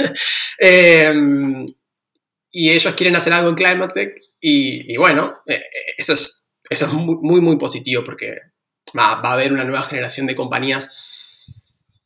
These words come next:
diseñadas desde el origen por gente que ya sabe cómo hacer este camino. Eh, muy distinto al Climatech anterior, que,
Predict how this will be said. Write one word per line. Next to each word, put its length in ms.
diseñadas 920
desde 140
el 60
origen 960
por 140
gente 300
que 100
ya 120
sabe 360
cómo 300
hacer 220
este 180
camino. 380
Eh, 120
muy 220
distinto 440
al 200
Climatech 640
anterior, 640
que, 220